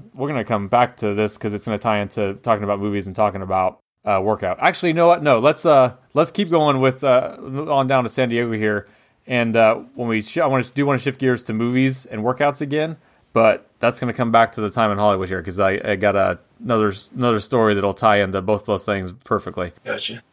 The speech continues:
Speaker 2: Nice.
Speaker 1: Anyway, so, you know, I went, you know, I went to the Getty Museum and stuff, but, and, and it was also on kind of a rainy day, and, and that was neat, but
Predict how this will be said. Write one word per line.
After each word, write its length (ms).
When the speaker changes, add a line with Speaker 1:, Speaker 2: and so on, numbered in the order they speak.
Speaker 2:
Nice. 140
Speaker 1:
Anyway, 340
so, 720
you 140
know, 60
I 60
went, 120
you 80
know, 60
I 20
went 160
to 60
the 80
Getty 220
Museum 440
and 100
stuff, 480
but, 140
and, 180
and 160
it 60
was 100
also 260
on 60
kind 140
of 60
a 80
rainy 260
day, 400
and, 140
and 240
that 120
was 140
neat, 400
but 240